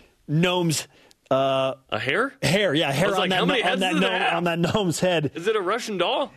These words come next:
Speaker 1: then there,
Speaker 2: Matrushka?"
Speaker 1: there are gonna be serious consequences.
Speaker 2: Yeah.
Speaker 1: Um, but just so many great things. I talked to Tyler Haws after the game, and he's like, "I felt like I just played a game." <laughs>
Speaker 2: He's, like, tired, sweaty. Yeah, what a, and, and,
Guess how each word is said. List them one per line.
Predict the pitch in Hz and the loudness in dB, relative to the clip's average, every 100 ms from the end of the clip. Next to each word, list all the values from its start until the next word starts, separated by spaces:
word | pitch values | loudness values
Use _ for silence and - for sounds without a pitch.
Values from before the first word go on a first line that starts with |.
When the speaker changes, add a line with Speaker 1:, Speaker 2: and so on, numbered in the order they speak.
| - - | -14 -2
Speaker 1:
then | 156 | 0
there, | 170 190 | 2 2
Speaker 2:
Matrushka?" | 190 262 - | 0 0 0
Speaker 1:
there | 202 | 2
are | 208 | 0
gonna | 196 | 0
be | 175 | 0
serious | 165 - 185 185 170 - | 0 0 2 2 0 0
consequences. | - 151 143 147 139 123 - 117 101 98 | 0 0 0 -2 0 -2 -2 -2 -2 -6
Speaker 2:
Yeah. | 98 - - 160 147 147 | -12 -20 -6 0 2 2
Speaker 1:
Um, | 139 | 0
but | 196 180 | 0 0
just | 202 - - | 0 -2 -4
so | - 233 214 | 0 2 2
many | 185 156 | 2 2
great | 135 139 135 | 0 0 0
things. | 139 135 135 - - _ | 0 2 0 -2 -6 _
I | 143 | -2
talked | 139 175 | 0 -2
to | - | -2
Tyler | - 156 147 | 0 2 2
Haws | 143 139 | 0 0
after | 147 139 | 0 0
the | 135 | -2
game, | 143 143 | 0 0
and | |
he's | 139 | 2
like, | 139 131 | 0 0
"I | 151 | -2
felt | 202 160 | 0 0
like | 156 | 0
I | 160 | -2
just | 160 - | -2 -4
played | 117 101 | -6 -4
a | |
game." | 98 98 - - | -6 -8 -12 -14
<laughs> | - - - - - 254 - 269 - | -12 -6 -6 -2 0 0 2 -2 0
Speaker 2:
He's, | 294 180 | -2 2
like, | 240 | -2
tired, | - - 127 135 139 - - 311 - - - | 0 -2 0 0 0 -2 -2 -4 -2 -2 -2
sweaty. | 127 123 131 127 220 - - - 294 - - - - - - - - | 0 0 0 -2 -6 -14 -20 0 0 0 -4 -4 -4 -8 -8 -14 -4
Yeah, | 226 226 214 135 | 0 2 2 0
what | 151 | 2
a, | 202 - - 185 190 | 0 -2 -4 -2 -2
and, | 185 - | -2 -2
and, | 170 151 | -2 -2